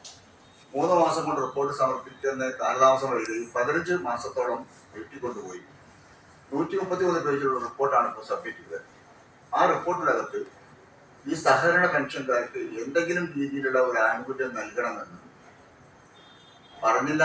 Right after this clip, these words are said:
എന്ന് മാത്രമല്ല, സഹകരണ പെൻഷൻകാരെ അവഹേളിക്കുന്ന രീതിയിലുള്ള പരാമർശമാണ് ഈ കമ്മീഷൻ report-ിന്റെ ഭാഗമായി പുറത്തു വന്നിട്ടുള്ളത്. ഇതിന് മുകളിൽ ഗവൺമെന്റിൽ ഈ സംഘടന ഞങ്ങൾ ആവശ്യപ്പെട്ട പ്രകാരം ഈ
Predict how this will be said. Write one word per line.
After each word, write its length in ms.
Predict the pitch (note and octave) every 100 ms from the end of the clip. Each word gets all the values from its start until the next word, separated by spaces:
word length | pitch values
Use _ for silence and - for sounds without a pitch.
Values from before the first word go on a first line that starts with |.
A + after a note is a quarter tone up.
| D#3+
എന്ന് 120 | -
മാത്രമല്ല, 560 | - - - - - - - -
സഹകരണ 440 | - - E3 F3 D3
പെൻഷൻകാരെ 580 | C3+ B2+ C3 B2 A#2+ B2+
അവഹേളിക്കുന്ന 720 | A#2+ C3 C3+ D#3+ E3 D#3+ C#3
രീതിയിലുള്ള 400 | A#2+ A#2+ A#2+ A#2
പരാമർശമാണ് 840 | - A2 - - - - - - - - - - - - - -
ഈ 100 | B2+
കമ്മീഷൻ 380 | B2+ C3+ D3+ D#3 B2
report-ിന്റെ 360 | B2 B2 A#2+
ഭാഗമായി 480 | A2+ G#2+ A2 G#2+ A2 C#3 - - -
പുറത്തു 300 | A2 G#2+ -
വന്നിട്ടുള്ളത്. 400 | G2+ G2+ - - - - - - - - - - - - C3+
ഇതിന് 200 | D#3+ F3
മുകളിൽ 300 | D#3+ D#3+ E3+ -
ഗവൺമെന്റിൽ 520 | C3+ C#3+ E3+ E3+ E3 D#3+ - - - -
ഈ 80 | C#3
സംഘടന 440 | C3+ C3 C#3 C#3 C#3+ C#3+
ഞങ്ങൾ 180 | C#3 B2+
ആവശ്യപ്പെട്ട 440 | B2+ B2 C#3+ B2+
പ്രകാരം 500 | C3 B2+ B2 B2 A#2+ - -
ഈ 100 | A#2+